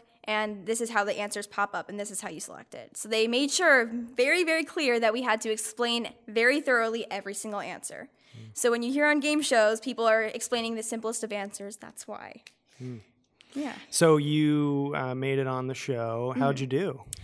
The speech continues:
Speaker 1: I won thirty thousand dollars, so nice sum of cash.
Speaker 2: Good for you.
Speaker 1: <laughs> Yeah, thank you.
Speaker 2: How, so how many, so you got through how many questions?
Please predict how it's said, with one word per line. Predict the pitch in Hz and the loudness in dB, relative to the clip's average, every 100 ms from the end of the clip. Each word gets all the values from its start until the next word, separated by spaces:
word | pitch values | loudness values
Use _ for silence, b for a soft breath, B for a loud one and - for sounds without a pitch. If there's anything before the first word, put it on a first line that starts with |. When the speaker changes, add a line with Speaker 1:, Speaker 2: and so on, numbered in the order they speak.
| B B B | B B B
Speaker 1:
I | 254 | 0
won | 269 262 | 2 2
thirty | 247 247 | 2 2
thousand | 233 214 233 214 | 2 2 0 -6
dollars, | 165 - - | -6 -8 -8
so | - 196 208 - - | -8 -6 -10 -10 0
nice | 285 294 | 2 4
sum | - 262 | 4 2
of | 247 | 0
cash. | - 233 202 | -2 -4 -2
Speaker 2:
Good | 277 247 | -2 0
for | 302 | 2
you. | 277 302 277 139 202 | 2 2 2 2 -2
Speaker 1:
<laughs> | |
Yeah, | 311 | -6
thank | 339 339 269 | -2 -2 -2
you. | 214 202 | -4 -2
Speaker 2:
How, | 240 | -2
so | - 156 | 0 2
how | 160 | 2
many, | 165 151 139 - | 2 0 -2 -6
so | - - | -10 -6
you | 131 127 _ _ _ - | -6 -6 _ _ _ -10
got | - 120 | -6 -4
through | 123 | -4
how | 127 | -4
many | 120 | -4
questions? | 117 123 123 - 123 - | -6 -6 -6 -8 -10 -12